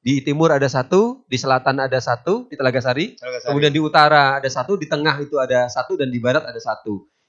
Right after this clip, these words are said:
Speaker 1: Itu juga sekolah seperti negeri. Pakai seragam juga, kurikulumnya kurikulum dua ribu tiga belas, gurunya juga bagus-bagus, tetapi ujiannya adalah paket kesetaraan,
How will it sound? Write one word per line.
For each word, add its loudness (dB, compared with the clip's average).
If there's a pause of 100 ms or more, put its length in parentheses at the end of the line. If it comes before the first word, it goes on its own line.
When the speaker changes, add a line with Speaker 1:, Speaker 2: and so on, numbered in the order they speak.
Speaker 1:
Itu 0
juga 2
sekolah -2
seperti -6
negeri. -2 (160)
Pakai -2
seragam 0
juga, 2 (240)
kurikulumnya 2
kurikulum -2
dua 0
ribu -2
tiga 0
belas, 2 (320)
gurunya 6
juga 4
bagus-bagus, 0 (160)
tetapi 0
ujiannya 2
adalah 0
paket -8
kesetaraan, -6